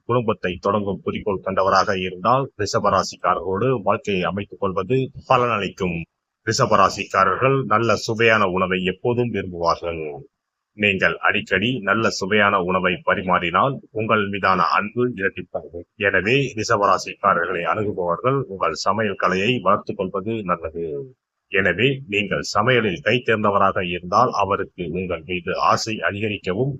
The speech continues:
உங்களை அவர் தேடி வரச் செய்யவும் அது உங்களுக்கு உதவும். ரிஷபராசிக்காரர்கள் தங்களுடைய தன்னம்பிக்கை, தலைமை பண்பு, பகுத்தறிவு, சிந்தனை ஆகியவற்றை தங்கள் பிள்ளைகளுக்கும் கடத்துகிறார்கள்.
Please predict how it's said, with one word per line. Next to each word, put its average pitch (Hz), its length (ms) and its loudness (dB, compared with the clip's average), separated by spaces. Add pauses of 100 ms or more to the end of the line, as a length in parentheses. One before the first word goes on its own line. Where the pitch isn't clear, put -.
(140)
உங்களை 139 400 2
அவர் 107 320 2
தேடி 123 260 4
வரச் 104 240 0
செய்யவும் 95 560 -4
அது 101 300 -2
உங்களுக்கு 92 520 -2
உதவும். 85 500 -6 (840)
ரிஷபராசிக்காரர்கள் 98 1160 2
தங்களுடைய 95 580 2
தன்னம்பிக்கை, 92 760 0
தலைமை 98 400 4
பண்பு, 95 400 -2
பகுத்தறிவு, 107 680 0
சிந்தனை 110 680 0
ஆகியவற்றை 95 720 0
தங்கள் 90 360 -2 (100)
பிள்ளைகளுக்கும் 110 600 0
கடத்துகிறார்கள். 85 880 -2